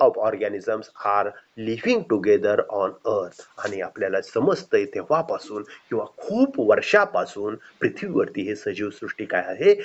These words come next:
गुण्यागोविंदानं नांदत आहे. In order to understand the interrelationship between living and non-living as well as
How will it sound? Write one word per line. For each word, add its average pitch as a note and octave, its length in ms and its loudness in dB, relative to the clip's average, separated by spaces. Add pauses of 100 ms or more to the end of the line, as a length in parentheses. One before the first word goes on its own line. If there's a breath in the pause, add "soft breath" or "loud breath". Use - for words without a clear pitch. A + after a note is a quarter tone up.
(220 loud breath)
गुण्यागोविंदानं G2 1080 0
नांदत F#2+ 560 4 (380 loud breath)
आहे. G2 340 -4 (260 loud breath)
In A#3+ 120 4
order G2+ 480 2 (160)
to G#2+ 240 2
understand C3 680 4
the E3+ 200 6 (720 loud breath)
interrelationship A2 1120 0
between G#2 480 -6
living D#3+ 460 2 (140)
and G2+ 200 -2
non-living G2 520 -2 (160)
as D3 160 2
well D#3 140 8
as G#2+ 120 6